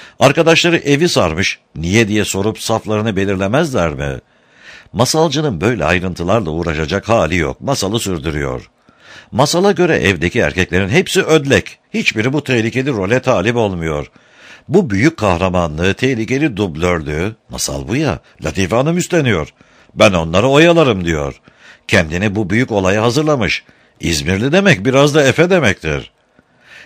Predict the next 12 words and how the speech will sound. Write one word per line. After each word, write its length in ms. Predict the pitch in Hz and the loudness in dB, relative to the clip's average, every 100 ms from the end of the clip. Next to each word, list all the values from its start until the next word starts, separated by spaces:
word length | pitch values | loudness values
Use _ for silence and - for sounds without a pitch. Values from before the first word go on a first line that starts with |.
| _ | _
Şimdi 720 | - 240 220 101 90 85 87 87 | 0 2 2 2 2 2 2 2
masalın 400 | 131 110 85 92 | 2 2 0 0
en 240 | 202 160 | -2 0
kritik 300 | 98 98 85 | -2 -2 0
yerine 320 | 85 82 87 | 0 0 -2
geliyoruz. 600 | 76 73 73 69 69 - _ - _ | -2 -4 -6 -6 -8 -10 _ -20 _
Bu 180 | - 214 | -2 2
budala 380 | 156 165 160 170 | 2 4 4 2
plana 460 | - 165 165 143 90 | 2 2 4 4 2
milli 440 | 104 123 110 151 | 0 0 0 0
mücadelenin 760 | 117 104 110 95 92 101 117 | 0 0 0 0 0 0 -2
lideri, 520 | 92 101 87 87 85 | 0 -2 0 0 0